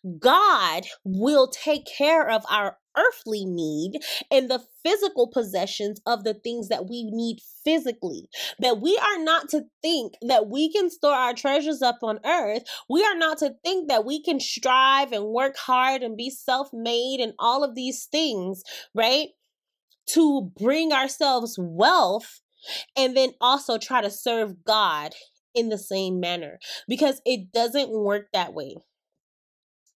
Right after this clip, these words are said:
So the Lord points out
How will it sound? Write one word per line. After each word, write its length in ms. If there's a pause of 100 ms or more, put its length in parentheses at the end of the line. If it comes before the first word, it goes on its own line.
So 480 (600)
the 160
Lord 380
points 460 (120)
out 340